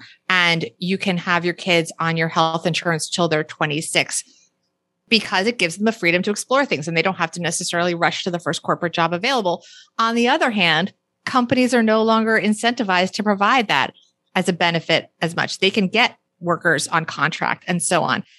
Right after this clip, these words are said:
And your kids have financial ties to you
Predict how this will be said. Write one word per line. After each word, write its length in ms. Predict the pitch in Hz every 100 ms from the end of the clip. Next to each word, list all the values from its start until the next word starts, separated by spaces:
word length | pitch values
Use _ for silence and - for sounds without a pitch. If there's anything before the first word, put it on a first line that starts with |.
| _ -
And 360 | 185 175 175 -
your 180 | 185 190
kids 460 | - 269 240 196
have 180 | - 190
financial 460 | - 185 185 190 180
ties 440 | - 233 254 247 -
to 80 | 175
you 280 | 147 160